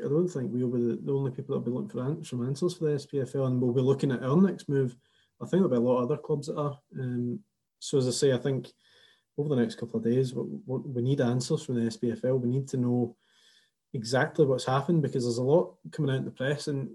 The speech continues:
that's the worst thing about this. We're getting so much information from so, so many different areas, whether it's the media, whether it's the clubs or the S P F L. Um, and that's the,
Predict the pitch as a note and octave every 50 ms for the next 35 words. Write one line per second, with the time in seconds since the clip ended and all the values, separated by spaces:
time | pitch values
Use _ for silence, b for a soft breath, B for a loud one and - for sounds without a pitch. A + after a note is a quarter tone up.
0 | - - C#3 D#3 D#3+ D#3 - - D#3+ D3 C#3+ C3 - - D3 C#3 C3+ A#2+ A#2 B2+
1 | D3 D#3+ E3+ D#3+ - - - - - C#3+ B2 - - - C3+ - - - D#3+ E3+
2 | F3+ F3 - - C#3 B2 A#2+ B2+ B2 B2 B2+ C3+ C3 - E3 D3+ - - C3 B2
3 | - - C3+ C3+ C#3 C#3 C#3+ - - D3 D3 C3+ C3 B2+ A#2 - B2+ A2+ - -
4 | - C3+ A#2+ A2+ - _ _ _ _ _ _ _ _ _ _ - B2+ C3 D3 D#3
5 | D#3+ D#3 D3+ - - C3+ B2 B2 B2 A2+ - - C3+ C3 C3 B2 C3 B2+ A#2+ A#2+
6 | B2 A#2+ A#2 A#2+ - - - - - - B2+ A#2+ B2 A#2+ - - - _ _ _
7 | _ _ _ _ _ _ C3 B2 A#2 A#2+ A#2 A2+ A2 - - A#2+ A2+ - - C3+
8 | D3 D#3+ D#3+ D3+ D3 - _ _ _ - D3+ C3 B2+ A#2+ A#2+ A#2+ A#2+ A#2 A#2 A#2
9 | A#2 A2+ A2+ A#2 - - _ _ _ _ _ _ _ _ _ _ C#3+ A#2+ B2 C3+
10 | D#3 E3+ - - - C#3 B2+ C#3 -